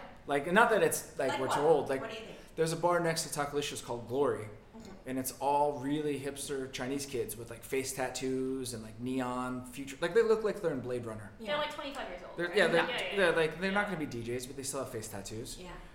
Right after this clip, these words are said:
Speaker 1: And, like, it's a, it's a whole thing. But, like, I'm like,
Speaker 2: Mm-hmm.
Speaker 1: I, I, I'm, I go there after work, I'm like, "I'm not cool enough to be here."
Speaker 2: Yeah.
Speaker 1: Like, you're, they're light up umbrellas and they're cool vape pens and
Speaker 2: Yeah,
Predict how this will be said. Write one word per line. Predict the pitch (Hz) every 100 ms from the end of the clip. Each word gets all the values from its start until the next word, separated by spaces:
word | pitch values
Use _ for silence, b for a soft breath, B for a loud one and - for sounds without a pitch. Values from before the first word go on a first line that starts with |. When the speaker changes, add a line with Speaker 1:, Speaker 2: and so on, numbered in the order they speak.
| -
Speaker 1:
And, | 151
like, | 160 160
it's | 180 202
a, | 185 -
it's | 190
a | 190
whole | 185 220 214 214
thing. | 220 165
But, | 160 - 185
like, | 185
I'm | 185
like, | 196 175
Speaker 2:
Mm-hmm. | 160 165
Speaker 1:
I, | 165 175
I, | 160
I'm, | 160 151
I |
go | 151 165
there | 160 151
after | 147 143
work, | 147
I'm | 135
like, | 131
"I'm | 131 127
not | 139 131
cool | 156 143
enough | 117 -
to |
be | 113
here." | 110 117 117 -
Speaker 2:
Yeah. | 185 170 B B B -
Speaker 1:
Like, | 156 151
you're, | 151
they're | 156 147
light | 135 135 143
up | 139
umbrellas | 131 123 127 139 135 135 131
and | 120
they're | 117 -
cool | 147 139
vape | 123 131 -
pens | 139 131 135
and |
Speaker 2:
Yeah, | 135